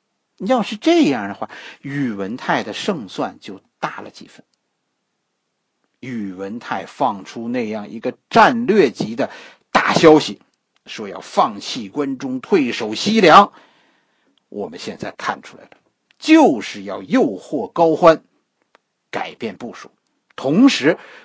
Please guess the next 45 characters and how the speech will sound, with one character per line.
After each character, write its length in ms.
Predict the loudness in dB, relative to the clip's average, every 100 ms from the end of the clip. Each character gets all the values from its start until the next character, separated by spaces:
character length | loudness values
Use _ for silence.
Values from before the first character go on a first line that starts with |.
| _
估 240 | -4 -2
计 200 | -2 -6
窦 280 | 6 8 8
泰 300 | 4 4 4 _ _ _ _ _
一 320 | -18 -4 0
定 200 | 2 0
会 160 | -2 -4
因 200 | -2 -2
此 200 | -4 -14
离 200 | -14 -12
开 200 | -6 -6
部 220 | -8 -14
队 200 | -10 -12
前 240 | -10 -12 -10
往 160 | -10
板 180 | -10 -12
浦， 160 | -12 -20 _ _ _ _ _ _ _ -12
就 140 | -12
和 240 | -12 -16 _ _
高 220 | -8 -6 -6
欢 220 | -10 -14
会 180 | -14 -16
议。 140 | _ _ _ _ _ _ _ _
果 380 | 2 4 6 6
然 300 | 6 4 2
一 160 | -4 -10
切 240 | -6 -6
就 140 | -4 -8
按 200 | -8 -10
照 140 | -10
宇 220 | -8 -10
文 220 | -8 -8 -6
泰 220 | -6 -6
的 100 | -8
估 200 | -10 -10
计 140 | -10
发 200 | -8 -6
展 180 | -8 -14
了。 120 | -20 _ _ _ _ _ _
当 180 | 0 0
宇 200 | -2 -4
文 200 | -4 -4
泰 220 | -2 -4
得 240 | -4 -8 -6
知 220 | -4